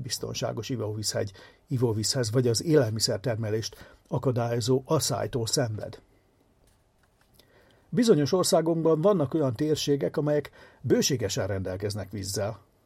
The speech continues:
mások viszont súlyos hiányt szenvednek. Különösen komoly probléma a szegények számára elérhető víz minősége, ami naponta sok-sok ember halálát okozza.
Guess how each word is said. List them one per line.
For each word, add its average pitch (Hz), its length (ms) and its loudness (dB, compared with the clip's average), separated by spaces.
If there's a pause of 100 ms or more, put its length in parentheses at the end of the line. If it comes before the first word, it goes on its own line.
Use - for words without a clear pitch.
(280)
mások 151 380 -4
viszont 104 360 -6 (200)
súlyos 143 640 -2
hiányt 92 400 -2
szenvednek. - 640 -10 (2750)
Különösen 147 520 8
komoly 123 300 6
probléma 110 500 6
a - 60 0
szegények 110 640 4
számára 92 640 -2
elérhető 92 500 -2
víz 98 200 -2
minősége, 104 760 -2 (920)
ami 135 160 4
naponta 147 400 6
sok-sok 165 520 2
ember 131 300 2
halálát 98 520 0
okozza. - 500 -8